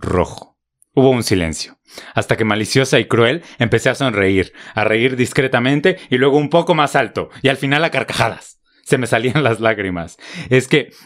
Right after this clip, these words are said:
me viene a la cabeza la imagen de verte jalando de su pequeño <laughs> pene. <laughs>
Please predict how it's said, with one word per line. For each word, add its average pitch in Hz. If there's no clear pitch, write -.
me 117
viene 131
a 131
la 123
cabeza 110
la 104
imagen 110
de 98
verte 104
jalando 110
de 101
su -
pequeño 95
<laughs> -
pene. -
<laughs> 185